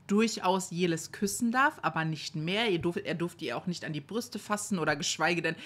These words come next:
sie fingern oder so, wie er es ja getan hat.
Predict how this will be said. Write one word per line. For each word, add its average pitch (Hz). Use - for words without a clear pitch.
sie 170
fingern 247
oder 220
so, 226
wie 190
er 156
es -
ja 160
getan 165
hat. 294